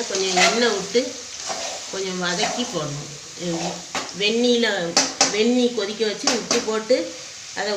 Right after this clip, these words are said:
ஊற வச்சு நல்லா அலசி புழிஞ்சிட்டு வச்சுருக்கேன். இதான் மீல் மேக்கர் கிரேவி பண்ண போறேன். அதை முதல்ல கொஞ்சம் எண்ணெய், ரெண்டு ஸ்பூன் எண்ணெய் விட்டு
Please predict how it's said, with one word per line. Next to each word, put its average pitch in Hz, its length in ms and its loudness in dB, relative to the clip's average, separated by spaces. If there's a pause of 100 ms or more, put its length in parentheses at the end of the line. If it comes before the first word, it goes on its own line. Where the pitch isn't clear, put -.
(140)
ஊற 247 100 8 (140)
வச்சு 214 200 -2 (120)
நல்லா 208 200 0 (120)
அலசி 220 280 2 (120)
புழிஞ்சிட்டு 233 480 4
வச்சுருக்கேன். 214 440 2 (1080)
இதான் 220 280 -2
மீல் 254 260 4
மேக்கர் 247 360 2
கிரேவி 233 400 6
பண்ண 170 240 2
போறேன். 147 260 -2 (840)
அதை 233 120 0 (240)
முதல்ல 233 380 0
கொஞ்சம் 220 240 2 (100)
எண்ணெய், 226 400 4
ரெண்டு 196 260 -4
ஸ்பூன் 233 340 2
எண்ணெய் 208 240 2
விட்டு 180 220 2